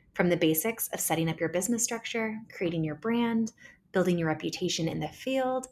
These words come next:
and strengthening your systems to help your business flourish. This course is filled to the brim with tangible examples, templates, and structure to help your business thrive and for you to grow and flourish personally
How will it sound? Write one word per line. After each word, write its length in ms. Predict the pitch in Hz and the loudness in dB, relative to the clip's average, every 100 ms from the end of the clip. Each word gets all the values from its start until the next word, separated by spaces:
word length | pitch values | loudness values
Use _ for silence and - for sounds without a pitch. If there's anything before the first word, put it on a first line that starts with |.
| - - - | -16 -20 -6
and 120 | 175 175 | 0 2
strengthening 520 | - 233 247 254 240 | 4 2 4 6 6
your 100 | 233 | 4
systems 560 | - - 165 123 175 | 2 0 -2 -2 -4
to 120 | - - | -4 -4
help 280 | 190 180 | -4 -2
your 120 | 196 185 | -2 0
business 480 | 170 165 156 - - | 0 4 2 2 -2
flourish. 580 | - 151 170 - - - _ - - _ _ 202 | -4 -2 -4 -8 -10 -16 _ -20 -20 _ _ 0
This 180 | 208 | 0
course 300 | - 208 196 | 4 4 6
is 120 | 165 - | 4 2
filled 220 | 180 175 | 2 2
to 60 | 208 | 0
the 120 | 202 | 0
brim 220 | 156 151 | 0 -2
with 140 | 156 | -4
tangible 480 | - - 170 190 214 | -6 -4 -2 0 0
examples, 680 | 214 190 170 165 175 165 - _ - | 0 -2 -2 0 0 0 -4 _ -10
templates, 640 | - 202 208 202 202 - - | 0 0 2 2 0 -6 -2
and 120 | 190 | -2
structure 540 | 185 156 - 156 160 - - - | -2 -4 -4 -6 -6 -10 -20 -10
to 80 | - | -4
help 240 | - 170 | 2 2
your 120 | 214 208 | 2 2
business 400 | 170 165 165 - | 0 0 -2 -2
thrive 400 | 160 139 123 - - | -2 -2 -4 -10 -12
and 140 | - 165 | -10 -6
for 80 | 165 | 0
you 160 | 180 | 4
to 80 | 202 | 4
grow 320 | 202 151 160 | 4 2 2
and 180 | 180 175 | -2 -2
flourish 540 | 160 98 - - - _ | -4 -4 -6 -8 -10 _
personally 560 | - 202 185 247 277 | -8 -4 0 0 0